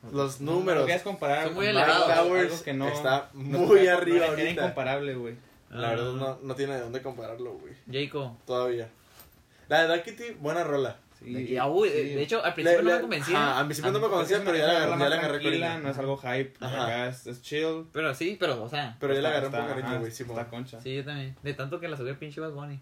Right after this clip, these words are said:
Speaker 3: en sus redes sociales.
Speaker 1: <laughs>
Speaker 3: Sí,
Speaker 2: El
Speaker 3: sí.
Speaker 2: Bad Bunny.
Speaker 3: Bueno, pero me gusta, me
Speaker 1: El
Speaker 3: gusta.
Speaker 1: Bad Bunny.
Speaker 3: Y que se dice que se va a retirar. Bueno, dice, se rumora.
Speaker 1: Pues dice que va a sacar un álbum, ¿no? En
Speaker 3: Sí,
Speaker 1: teoría.
Speaker 3: y se
Speaker 2: Ya, ¿este
Speaker 3: acabó.
Speaker 2: mes, no?
Speaker 3: Este mes, este mes.
Speaker 1: Eh, güey, güey, güey. Si, si tú fueras de que artista, ¿cómo te pondrías?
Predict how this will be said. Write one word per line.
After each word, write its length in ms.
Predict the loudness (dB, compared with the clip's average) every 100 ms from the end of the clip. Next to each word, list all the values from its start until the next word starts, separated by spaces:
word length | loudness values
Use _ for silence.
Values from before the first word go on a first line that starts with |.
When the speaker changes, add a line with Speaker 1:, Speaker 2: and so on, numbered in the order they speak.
| -14
Speaker 3:
en 80 | -12
sus 160 | -8
redes 140 | -8 -8
sociales. 240 | -8 -6 -2
Speaker 1:
<laughs> 520 | -2 -4 -14 -18 _ _ _ _ -12
Speaker 3:
Sí, 120 | -10
Speaker 2:
El 20 | -10
Speaker 3:
sí. 60 | -10
Speaker 2:
Bad 140 | -10
Bunny. 220 | -10 -10 -6
Speaker 3:
Bueno, 100 | -2
pero 340 | -2 -2 -6
me 120 | -10
gusta, 280 | -10 -10 -14 -10
me 80 |
Speaker 1:
El 80 | -8
Speaker 3:
gusta. 160 | -6 -6
Speaker 1:
Bad 0 | -10
Bunny. 160 | -12
Speaker 3:
Y 100 | -10
que 120 | -8 -6
se 80 |
dice 120 | -8 -10
que 120 | -8
se 40 |
va 60 | -6
a 40 |
retirar. 340 | -8 -10 -12 -12
Bueno, 220 | -12 -10 -10
dice, 260 | -12 -14 -14
se 80 | -12
rumora. 380 | -12 -10 -6 -6
Speaker 1:
Pues 100 | -6
dice 160 | -4
que 80 | -4
va 40 |
a 40 | -4
sacar 160 | -2 -2
un 60 |
álbum, 200 | -4 -6 -6
¿no? 120 | -6
En 60 |
Speaker 3:
Sí, 60 | -4
Speaker 1:
teoría. 260 | -4 -2 -2
Speaker 3:
y 200 | -2 -4
se 40 |
Speaker 2:
Ya, 280 | -4 -4 -4
¿este 120 | -6
Speaker 3:
acabó. 140 | -6 -6
Speaker 2:
mes, 20 |
no? 80 | -6 -10 -16 _ -20 _ -14
Speaker 3:
Este 200 | -8 -6
mes, 140 | -6 -8
este 160 | -10
mes. 180 | -10 -2
Speaker 1:
Eh, 80 | 0
güey, 180 | 2 2
güey, 120 | 2
güey. 160 | 0 -2 -10 _ _
Si, 120 | -20 -12
si 160 | -8
tú 80 | -4
fueras 200 | -2 -2
de 80 | -4
que 80 | -8
artista, 320 | -8 -10 -10
¿cómo 160 | -10 -10
te 80 |
pondrías? 320 | -10 -10 -12